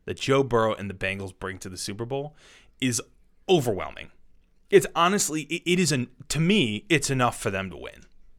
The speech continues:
It's just the, the moxie that they play with and, and, and the attitude that Joe Burrow brings. Joe Burrow's not a Johnny Manziel. He's not even a Baker Mayfield. He,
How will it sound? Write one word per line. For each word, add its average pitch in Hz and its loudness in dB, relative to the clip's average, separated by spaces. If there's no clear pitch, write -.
It's - -4
just - -4
the, 131 0
the 120 -4
moxie 120 -2
that 101 -10
they 95 -14
play - -10
with 98 -4
and, 95 -8
and, 98 -8
and 98 -8
the - -2
attitude 107 2
that 95 -4
Joe 98 -2
Burrow 98 -6
brings. 107 -4
Joe 202 2
Burrow's 202 4
not 117 0
a 98 -4
Johnny 95 -6
Manziel. 78 -10
He's 147 -6
not 196 2
even 220 0
a 190 0
Baker 165 -2
Mayfield. 156 -6
He, - -14